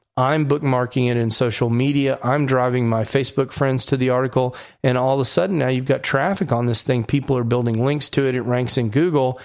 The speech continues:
And probably for the rest of forever, this article will rank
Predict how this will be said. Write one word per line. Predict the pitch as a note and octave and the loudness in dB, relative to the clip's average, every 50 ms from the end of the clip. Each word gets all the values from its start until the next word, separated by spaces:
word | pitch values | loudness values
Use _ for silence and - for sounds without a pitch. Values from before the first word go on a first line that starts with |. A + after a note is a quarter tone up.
| - - _ _ _ _ _ _ _ _ _ _ _ - | -20 -20 _ _ _ _ _ _ _ _ _ _ _ -2
And | D#3+ E3 E3 D#3+ - - | 0 0 0 -2 -6 -6
probably | - - F3+ F3 F#3+ A3 A#3+ A3+ F#3 E3 D#3 C#3+ C#3+ | -4 -2 -2 0 0 0 0 0 0 2 0 0 0
for | C3+ - - D#3 | -2 -2 -2 0
the | C#3 C#3 | 0 0
rest | B2+ B2+ C3+ C#3+ E3 D#3+ - - | 0 0 0 0 0 -2 -2 -2
of | E3+ D3 - | -2 -2 -2
forever, | - - - C3 - - C#3 D3 F3 E3+ C#3+ G#2+ G#2+ A#2 | -4 -2 -2 0 0 2 0 0 2 0 0 0 2 2
this | A#2+ A#2+ C3 C3+ - | 2 0 0 0 -2
article | C#3 B2+ B2 B2 C3 C#3 C3+ - C#3 C3+ C3 | 0 0 0 2 0 0 0 0 0 0 0
will | B2 B2 B2 C3 B2+ | 0 0 0 0 0
rank | A#2 A#2 A#2+ C3+ E3 F3+ D3 A#2+ B2+ C#3 - - | 0 0 0 0 0 0 0 -2 -2 -4 -8 -16